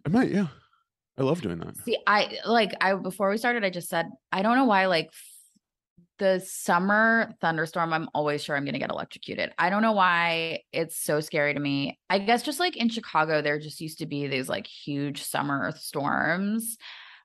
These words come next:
Speaker 2: with these, like, insane, like, thunder and lightning, and it'd be pouring rain, but it would be, like, really hot out too.
Speaker 1: Yeah.
Speaker 2: And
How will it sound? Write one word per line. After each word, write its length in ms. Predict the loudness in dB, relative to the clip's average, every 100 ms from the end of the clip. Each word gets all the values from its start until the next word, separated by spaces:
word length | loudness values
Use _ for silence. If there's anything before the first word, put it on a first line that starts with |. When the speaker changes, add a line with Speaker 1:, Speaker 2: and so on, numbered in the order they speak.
| -4
Speaker 2:
with 160 | -2
these, 160 | -2 2
like, 340 | 0 0 -8 _ -2
insane, 500 | -2 0 0 0 0
like, 180 | -2
thunder 200 | -2 -2
and 100 | 0
lightning, 760 | -2 -2 -2 -2 0 -2 -2 -6 -14 _ _ _ _
and 140 | -2 -2
it'd 80 | -2
be 60 |
pouring 300 | 0 2 4
rain, 460 | 4 2 2 0 -2
but 80 | -2
it 20 |
would 80 | -2
be, 80 | 0
like, 140 | 0
really 340 | -2 -4 -2 -2
hot 240 | -2 -2
out 260 | 0 -2 -4
too. 120 | -4
Speaker 1:
Yeah. 520 | 0 4 4 4 2 -4 _ _ _ _ 0
Speaker 2:
And 540 | 4 6 4 4 0